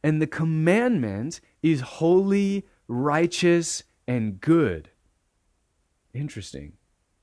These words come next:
"Now, did that which is good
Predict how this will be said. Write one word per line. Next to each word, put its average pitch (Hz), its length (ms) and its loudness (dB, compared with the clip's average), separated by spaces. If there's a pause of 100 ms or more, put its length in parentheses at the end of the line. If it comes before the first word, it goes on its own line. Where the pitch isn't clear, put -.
(920)
"Now, 147 160 0
did 135 300 -4
that 185 260 2
which 190 260 2
is 151 180 0
good 143 680 2